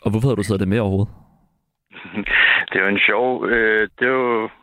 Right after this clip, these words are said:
Speaker 2: fodbold, det handler om noget positivt fanligere. Nu har der været så meget fokus på alle de negative historier. Så nu, jeg synes egentlig, det er ærgerligt nu, at vi også skal til at snakke om noget positivt, sjov fanligere, som fodbold altid har, har indeholdt.
Speaker 1: Mm.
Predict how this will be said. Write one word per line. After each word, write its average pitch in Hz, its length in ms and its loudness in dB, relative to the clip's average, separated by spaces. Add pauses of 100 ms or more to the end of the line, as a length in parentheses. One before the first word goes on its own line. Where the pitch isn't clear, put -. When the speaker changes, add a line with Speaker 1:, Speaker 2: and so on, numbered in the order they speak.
(760)
Speaker 2:
fodbold, 151 340 0
det 127 160 0
handler 151 240 0
om 127 60 -10 (460)
noget 113 220 -2 (120)
positivt 160 420 0 (100)
fanligere. 131 480 0 (120)
Nu 139 120 -8
har 135 80 0
der 123 140 0
været 135 120 0
så 135 140 -12
meget 127 200 -2
fokus 139 260 -6
på 131 100 0
alle 131 180 -4
de 127 160 -4
negative 131 460 -2
historier. 135 360 -2 (920)
Så 120 60 0 (100)
nu, 113 60 -4 (120)
jeg 110 60 0
synes 123 180 -4
egentlig, 117 180 0
det 110 80 0
er 107 60 2
ærgerligt 131 260 -2
nu, 123 120 -6
at 120 80 -4
vi 120 100 0
også 120 140 -4
skal 127 120 -6
til 131 140 0
at 107 100 -6
snakke 127 300 -2
om 120 60 -8 (160)
noget 113 140 -2 (280)
positivt, 135 400 -2
sjov 139 200 0 (160)
fanligere, 127 400 0 (100)
som 113 180 -12
fodbold 123 380 -2
altid 123 300 -6
har, 113 80 -2 (260)
har 107 180 0
indeholdt. 110 420 -6 (300)
Speaker 1:
Mm. 104 220 0